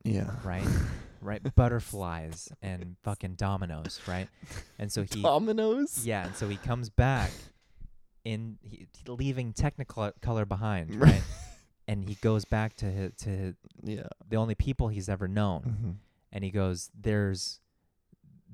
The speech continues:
Speaker 2: bears, and they fuck each other.
Speaker 1: <laughs> Stupid.
Speaker 2: There's color," right? Everything to this point has been basically black and white.
Speaker 1: Yeah.
Speaker 2: "You have to come with me,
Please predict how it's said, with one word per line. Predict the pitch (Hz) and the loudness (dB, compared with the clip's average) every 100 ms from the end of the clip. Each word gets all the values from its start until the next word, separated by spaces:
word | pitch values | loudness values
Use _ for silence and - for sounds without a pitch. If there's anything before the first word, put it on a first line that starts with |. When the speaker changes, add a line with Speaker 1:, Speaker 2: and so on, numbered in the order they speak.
| - | 2
Speaker 2:
bears, | 117 147 143 82 - - - _ _ _ - | 6 6 4 2 -8 -14 -16 _ _ _ -8
and | 104 | -4
they | 98 | -2
fuck | - 139 - | 4 4 4
each | 131 - | 0 2
other. | 85 82 | 0 0
Speaker 1:
<laughs> | 135 | -6
Stupid. | - - - - 147 - | -6 -10 -10 -8 -8 0
Speaker 2:
There's | 104 98 | 2 2
color," | - - 135 143 147 147 - - _ _ _ _ _ - - - | 0 0 2 2 0 -2 -6 -20 _ _ _ _ _ -20 -20 -4
right? | 110 117 135 - - - | 0 2 0 -4 -14 -4
Everything | 113 139 156 | 0 2 2
to | 151 | 2
this | 143 | 0
point | - - 143 | 2 4 4
has | 123 | 2
been | - 107 101 95 - - _ - - _ - | 2 0 0 -8 -20 -20 _ -20 -20 _ -2
basically | 120 123 127 123 110 | 2 2 0 -2 0
black | 107 98 110 | 0 0 -2
and | 107 | 0
white. | 113 98 | 0 0
Speaker 1:
Yeah. | 95 87 87 - _ _ _ _ _ _ - _ _ _ _ _ _ _ _ _ | 0 -2 -6 -14 _ _ _ _ _ _ -20 _ _ _ _ _ _ _ _ _
Speaker 2:
"You | - | 0
have | 117 135 | 2 2
to | - | 2
come | 139 170 | 4 6
with | 165 - | 4 0
me, | 90 - | -12 -12